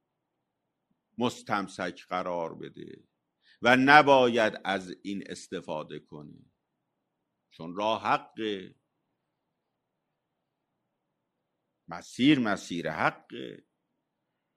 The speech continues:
واقعاً این قضایایی که نقل می‌کنن راجع به این لوطی منشا، نشنیدین؟ لوطی منشا، اینایی که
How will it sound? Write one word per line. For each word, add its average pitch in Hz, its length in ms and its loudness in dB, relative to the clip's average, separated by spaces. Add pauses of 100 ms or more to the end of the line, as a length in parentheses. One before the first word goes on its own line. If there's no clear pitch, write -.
(1200)
واقعاً 85 580 -4
این 120 580 -4 (340)
قضایایی 107 640 4
که 131 160 -4
نقل 104 540 0
می‌کنن 101 640 -6
راجع 98 680 -2
به 101 420 -6
این 98 440 -10
لوطی 110 520 -6
منشا، 104 880 0
نشنیدین؟ 185 800 -4
لوطی 131 320 -4
منشا، 123 760 2
اینایی 120 420 -2
که 117 300 -8